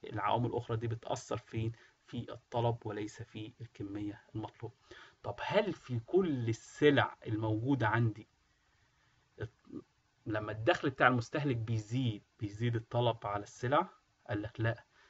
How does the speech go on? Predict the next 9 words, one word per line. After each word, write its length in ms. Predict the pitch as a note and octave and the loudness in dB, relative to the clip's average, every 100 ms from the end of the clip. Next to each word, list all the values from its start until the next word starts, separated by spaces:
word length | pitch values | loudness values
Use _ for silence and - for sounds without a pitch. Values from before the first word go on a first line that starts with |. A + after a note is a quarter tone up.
| _ | _
ده 60 | G#2+ | -8
أنا 100 | G2+ | -6
بقسم 440 | G#2 B2+ - B2 | -4 -4 -4 -2
السلع 400 | A2 - C3+ B2 | -2 -2 0 0
إلى 160 | A2 G#2+ | 0 -4
سلع 340 | - A#2+ A2+ - | -4 0 0 2
إيه؟ 480 | A2 A2+ A2 A2+ - - _ | 0 2 2 0 -6 -20 _
سلع 440 | - - C3+ A#2 G#2+ _ | -12 2 6 6 4 _
عادية 680 | - G#2+ A2 G#2+ A2+ D3 G3 | 0 4 6 6 6 6 6